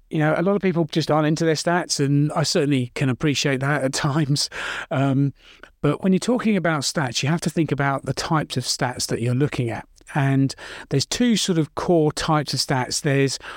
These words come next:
what we class as the old format of stats, which is your, which is your standard thing. So it's your fairways hit in it, it's your greens hit in regulation,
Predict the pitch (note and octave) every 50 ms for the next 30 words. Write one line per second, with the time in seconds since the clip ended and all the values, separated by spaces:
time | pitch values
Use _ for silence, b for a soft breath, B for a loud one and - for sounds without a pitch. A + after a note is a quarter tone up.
0 | B B B B F#3 E3 F3 D#3 - - E3 D3+ D3+ C#3 - D3+ C#3 B2+ - C#3
1 | C#3+ D3 C#3+ C#3 C3 - - - D3+ C#3 C3+ C#3 C3+ C3+ C3+ B2+ - - - D#3+
2 | D3+ D#3 - - - - - C3 B2+ - - - C3+ B2 B2+ B2 - - C3+ B2
3 | B2 B2 B2 B2 A#2+ _ b b b b b b b b b - - _ - -
4 | - - - - C#3+ A#2+ - - - D3 C#3 C#3 C#3 C#3 C#3+ C3 B2+ _ - -
5 | D3 C#3+ C#3+ C#3+ C3 - - C3 A#2+ A#2 B2 A#2 - - B2 A#2+ A#2+ A#2+ A#2+ A2
6 | - _ _ - - B B B B - - - E3 C#3+ C#3+ C#3+ C#3 C3+ C3+ C3+
7 | B2 - - - D3 D3 - - - - - _ _ _ _ _ _ - - C3+
8 | C#3 D3 C3 - - - A#2+ A#2 - - - - A#2+ A#2+ A#2 A#2+ A#2+ - _ -
9 | D#3 D3+ D#3 D3 C#3+ C3+ - D3+ C#3 B2+ B2+ C3+ C3+ B2+ B2 C3 B2+ C3 C#3 C#3+
10 | C3 - - D#3 C#3+ C#3+ C#3 C#3 C3+